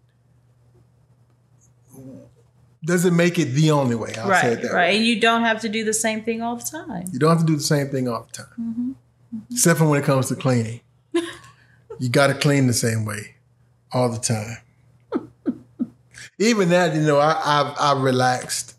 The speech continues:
Speaker 1: my, you know, I think a little bit, you know, 'cause, uh,
Speaker 2: On
Speaker 1: well,
Speaker 2: cleaning?
Speaker 1: yeah.
Speaker 2: Okay, how?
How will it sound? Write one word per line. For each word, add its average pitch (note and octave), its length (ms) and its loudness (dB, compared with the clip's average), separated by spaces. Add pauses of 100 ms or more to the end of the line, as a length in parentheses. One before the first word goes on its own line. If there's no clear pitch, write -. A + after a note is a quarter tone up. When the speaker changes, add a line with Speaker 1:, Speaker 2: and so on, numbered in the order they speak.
(140)
Speaker 1:
my, B2+ 420 0
you C3+ 160 -2
know, A#2+ 140 0
I B2 80 -4
think B2 180 -8
a B2+ 60 -2
little B2 240 -2
bit, B2 320 -6 (380)
you C3 100 2
know, A#2 420 0
'cause, B2 480 -2 (760)
uh, A#2+ 440 -2 (100)
Speaker 2:
On - 200 2
Speaker 1:
well, A2+ 40 0
Speaker 2:
cleaning? A#3 560 0 (1600)
Speaker 1:
yeah. F4 400 0 (640)
Speaker 2:
Okay, A3 500 -4
how? G3+ 380 -4